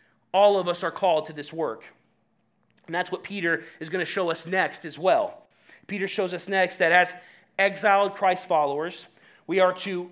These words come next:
proclaim the gospel. Read with me back in the text here. Verses six through ten says this, "For it stands in Scripture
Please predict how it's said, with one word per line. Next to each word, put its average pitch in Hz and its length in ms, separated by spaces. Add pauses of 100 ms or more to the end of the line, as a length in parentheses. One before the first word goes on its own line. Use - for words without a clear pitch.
proclaim 165 800 (180)
the 147 80
gospel. 151 560
Read 170 200
with 160 180
me 151 100
back 156 260
in 165 60
the 147 60
text 156 320
here. 151 320 (240)
Verses 185 340
six 196 240
through 190 140
ten 165 300
says 147 220
this, 147 400 (760)
"For 202 120
it 196 120
stands 226 480
in 240 100
Scripture 185 540